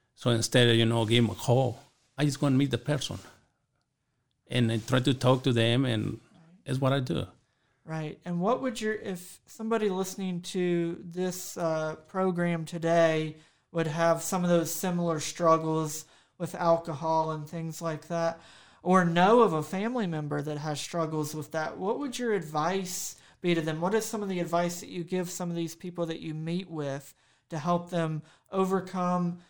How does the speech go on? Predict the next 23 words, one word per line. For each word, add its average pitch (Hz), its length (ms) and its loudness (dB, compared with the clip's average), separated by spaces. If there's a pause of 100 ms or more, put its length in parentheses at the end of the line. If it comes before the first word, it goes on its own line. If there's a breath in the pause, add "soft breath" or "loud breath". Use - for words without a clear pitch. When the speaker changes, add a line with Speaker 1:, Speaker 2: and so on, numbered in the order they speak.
(200 loud breath)
Speaker 2:
this 175 240 -2
addiction 175 640 -2
or 160 100 -6
struggle, 175 640 4
or 170 540 4 (160 loud breath)
has 175 220 0
a 160 40 -2
family 175 380 -2
member 151 300 0
that 151 320 -4 (320)
has 151 460 -6
some 151 300 -8
of 151 100 -6
these 156 200 -8
struggles? 165 760 -10 (540)
Speaker 1:
Well, 139 160 4
what 123 180 2
I 185 80 4
can - 160 0
say, 135 460 6
good 123 220 6
advice 113 420 6
is, 113 280 2